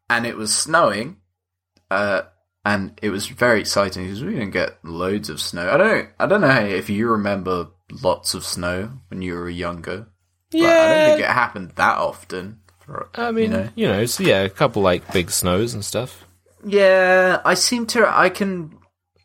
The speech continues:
Speaker 1: I seem to only remember, you know, four or five times. I don't know if it happened, like, that regularly. It definitely
Speaker 2: Well,
Speaker 1: doesn't
Speaker 2: well,
Speaker 1: happen
Speaker 2: my
Speaker 1: that much
Speaker 2: birthday's in
Speaker 1: now.
Speaker 2: February, and I would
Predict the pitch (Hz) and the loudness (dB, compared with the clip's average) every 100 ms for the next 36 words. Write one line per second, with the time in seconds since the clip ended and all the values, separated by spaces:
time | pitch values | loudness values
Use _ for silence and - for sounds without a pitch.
0 | - 156 - 220 214 190 160 156 151 135 | -4 -2 -2 -4 -4 0 0 0 -4 -6
1 | 117 113 113 113 107 101 98 87 - _ | -4 -4 -4 -4 -4 -4 -4 -8 -12 _
2 | - 110 85 71 78 - _ _ _ _ | -16 -10 -8 -8 -10 -16 _ _ _ _
3 | _ _ - - 90 90 87 87 87 87 | _ _ -20 -12 -8 -6 -8 -6 -6 -6
4 | 87 - 90 90 - 147 226 262 254 - | -8 -8 -6 -6 0 2 4 2 2 0
5 | - 120 127 104 95 90 76 - - _ | 0 -2 -2 -6 -2 -2 -2 -12 -20 _
6 | _ _ _ _ _ _ _ _ _ _ | _ _ _ _ _ _ _ _ _ _
7 | _ _ _ _ - 90 85 - 87 87 | _ _ _ _ -10 -8 -8 -10 -12 -12
8 | 85 78 73 82 - - 135 135 156 - | -10 -12 -14 -16 -18 -8 -4 2 2 2
9 | 104 160 160 160 151 180 180 170 180 131 | -2 0 2 2 2 4 4 2 2 2
10 | 101 - 127 117 82 78 78 95 95 95 | 0 4 4 4 2 0 0 0 0 0